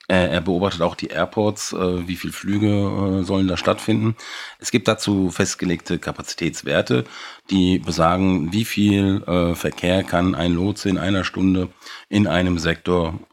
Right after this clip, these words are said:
abarbeiten, sicher und flüssig. Das ist immer die Vorgabe. Falls dann in irgendeiner Situation die Kapazität reduziert werden muss,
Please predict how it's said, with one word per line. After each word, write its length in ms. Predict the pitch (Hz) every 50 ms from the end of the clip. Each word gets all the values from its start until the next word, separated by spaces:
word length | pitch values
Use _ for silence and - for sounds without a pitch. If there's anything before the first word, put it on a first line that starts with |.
| _
abarbeiten, 800 | - 80 78 - 71 80 80 80 80 78 73 71 78 78 78 78 - - _
sicher 440 | - 82 104 95 - 101 95 92 82
und 120 | 80 87
flüssig. 500 | - - 92 92 90 - 95 92 92 - - - - - - - - _ _
Das 140 | - 92 90
ist 120 | 92 82 82
immer 140 | 90 90
die 100 | 85 87
Vorgabe. 560 | - - 80 80 80 82 78 80 76 67 - - _ _ - - - - - - - _ - - - - -
Falls 380 | - - 117 127 147 - -
dann 300 | - 113 110 110 107 -
in 240 | 107 110 107 104 107
irgendeiner 600 | 95 117 123 120 104 101 101 101 98 98 98 95
Situation 720 | 90 98 95 - 92 90 87 - - 90 90 92 95 92 87
die 100 | 87 82
Kapazität 880 | - 87 82 90 82 - - - - 92 90 85 82 - - - - - _ -
reduziert 480 | - - 151 - - - 110 107 104 -
werden 220 | 110 107 104 104
muss, 400 | 101 104 104 104 104 - - -